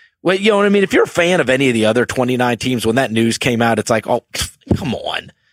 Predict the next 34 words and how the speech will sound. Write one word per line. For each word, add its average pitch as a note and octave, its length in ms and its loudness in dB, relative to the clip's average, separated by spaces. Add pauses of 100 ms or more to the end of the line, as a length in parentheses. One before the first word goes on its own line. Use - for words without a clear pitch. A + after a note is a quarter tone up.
(240)
You A3 100 -2
can't - 320 0
t-, - 120 2
you C4+ 100 0
can't G4 200 2
have A3+ 100 2
a - 40 -2
seventy-something G3 840 0
win D3 200 -2
team D3 300 -2
and A#2+ 80 -2
then C3+ 220 0
add C#3+ 240 0
the A2+ 60 -6
second C#3 280 -2
best C3 200 0
<laughs> - 80 0
player A#2+ 320 -2
to G2+ 260 -6
it. A#2 100 -8
This D#3+ 160 -8
is D3+ 100 -12
just C3+ 200 -10
stupid. G#2+ 500 -10 (380)
So, F3 120 0
yeah, F#3+ 200 2
that G#3 160 2
was G#3 100 2
my G3 100 4
reaction, E3+ 460 2
that A2 120 -4
this D3 200 0
is D3 100 -6
bullshit. A#2 420 -6